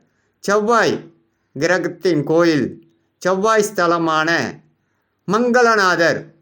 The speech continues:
கோயில் உஜ்ஜயினி மாகாணத்தில் உள்ளது. நாம் உஜ்ஜயினி மாகாணம் மங்களநாதர் கோயில்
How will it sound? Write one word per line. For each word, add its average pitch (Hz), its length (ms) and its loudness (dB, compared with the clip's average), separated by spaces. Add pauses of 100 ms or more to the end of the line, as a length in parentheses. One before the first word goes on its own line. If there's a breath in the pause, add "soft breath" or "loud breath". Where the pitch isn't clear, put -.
கோயில் 165 680 0
உஜ்ஜயினி 190 460 2
மாகாணத்தில் 147 1040 -2 (1900)
உள்ளது. 143 540 0 (640)
நாம் 147 520 -2 (480)
உஜ்ஜயினி 214 480 2
மாகாணம் 165 720 0 (500)
மங்களநாதர் 180 760 0
கோயில் 143 500 0